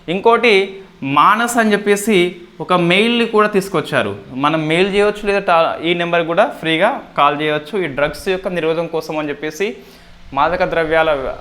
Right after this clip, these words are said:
ఆ, తొలగింపు కోసం అని చెప్పేసి ఒక ఇనిషియేటివ్ ఇది. So నెంబర్ కొన్నిసార్లు అవసరం అంటే అవసరము, పిఐబి న్యూస్లో వచ్చింది, నైన్టీన్ థర్టీ త్రీ అని చెప్పేసి పిలుస్తాం.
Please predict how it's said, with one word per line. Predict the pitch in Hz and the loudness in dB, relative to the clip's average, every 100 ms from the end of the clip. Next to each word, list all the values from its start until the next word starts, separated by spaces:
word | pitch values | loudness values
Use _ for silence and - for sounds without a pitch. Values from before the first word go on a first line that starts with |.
| 120 | -2
ఆ, | 127 127 123 120 - - - - - - - - - | 2 2 0 -6 -16 -20 -20 -20 -20 -20 -20 -20 -6
తొలగింపు | 156 175 180 180 | -2 0 0 0
కోసం | 165 160 | -2 -2
అని | 156 | -4
చెప్పేసి | 143 143 143 - | -4 -4 -4 -2
ఒక | 143 135 | -2 -2
ఇనిషియేటివ్ | 131 147 175 165 170 | -4 -2 -2 -2 -2
ఇది. | 175 247 - - - - | -2 -4 -8 -20 -10 -2
So | 170 | 0
నెంబర్ | 170 202 233 | 2 2 2
కొన్నిసార్లు | 226 202 190 185 190 | 2 0 2 2 4
అవసరం | 180 175 180 202 | 4 2 2 2
అంటే | 196 196 185 | 2 2 2
అవసరము, | 147 170 175 190 | 2 0 -2 -6
పిఐబి | 190 175 170 175 | -4 0 2 2
న్యూస్లో | 175 175 175 | -2 -2 -2
వచ్చింది, | 170 170 196 | -2 -4 -6
నైన్టీన్ | 202 151 156 170 | 0 0 0 0
థర్టీ | 156 151 | 0 0
త్రీ | 160 156 | 0 2
అని | 147 | 2
చెప్పేసి | 139 147 - | -2 -4 -4
పిలుస్తాం. | 139 147 - 208 | -4 -2 0 0